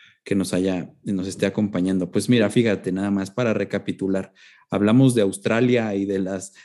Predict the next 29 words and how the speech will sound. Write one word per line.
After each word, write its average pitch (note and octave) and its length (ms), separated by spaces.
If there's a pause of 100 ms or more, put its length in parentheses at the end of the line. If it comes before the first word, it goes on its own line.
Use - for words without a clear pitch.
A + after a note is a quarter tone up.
(120)
diferencias, A2 880
eh, G2 280
en F#2+ 100
modelos G#2 400
de G2 80
trabajo, G2 720 (400)
de, F#2 380
del G2 240
puente G#2 400
o G2 80
de F#2 100
la F2+ 80
dificultad F2+ 600
que, F#2+ 360
que F2+ 100
implica G2+ 400
cruzar G2 280
ese G2 200
puente G2+ 440
entre F#2+ 360 (280)
las F#2 160
buenas G2+ 240
prácticas F#2+ 540
del F2 160
primer F#2+ 340
mundo G2+ 540 (800)
en A2 100
recursos - 500
humanos. G#2 480